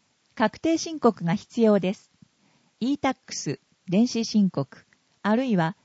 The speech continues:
税務署の会場で申告してください。上記のどちらにも該当しない。市、県民税申告が必要です。郵送あるいは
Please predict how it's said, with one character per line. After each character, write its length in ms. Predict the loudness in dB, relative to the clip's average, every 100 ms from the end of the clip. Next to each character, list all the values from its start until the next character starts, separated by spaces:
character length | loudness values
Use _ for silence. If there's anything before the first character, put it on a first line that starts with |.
| _
税 160 | 0 0
務 180 | 0 -2
署 100 | -2
の 140 | -4
会 220 | -2 -2
場 200 | 0 0
で 120 | 0 -2
申 220 | 0 2
告 240 | 2 -2
し 60 | -4
て 140 | -4
く 80 | -2
だ 120 | -4
さ 180 | -4 -6
い。 180 | -8 -12 _ _ _ _ _ _ _ _ _ _ _ _ _ _ _ _ -4
上 200 | 0 0
記 120 | 2
の 140 | 0
ど 120 | 2 -2
ち 140 | -2
ら 80 | -2
に 100 | 0
も 120 | 0
該 240 | 2 -2
当 160 | -2 -4
し 160 | -2 -2
な 160 | -2
い。 160 | -4 -8 _ _ _ _ _ _ _ _ _ _ _
市、 320 | -10 -8 -10 -4
県 200 | -2 -2
民 180 | -4 -2
税 180 | 0 0
申 240 | 0 -2
告 260 | 0 -2 0
が 100 | -2
必 280 | -4 -6 2
要 160 | 2
で 160 | 2 -2
す。 160 | -8 _ _ _ _ _ _ _ _ -2
郵 180 | 0 0
送 460 | 0 2 4 2 0
あ 120 | -2
る 100 | -2
い 140 | 0
は 180 | 0 -2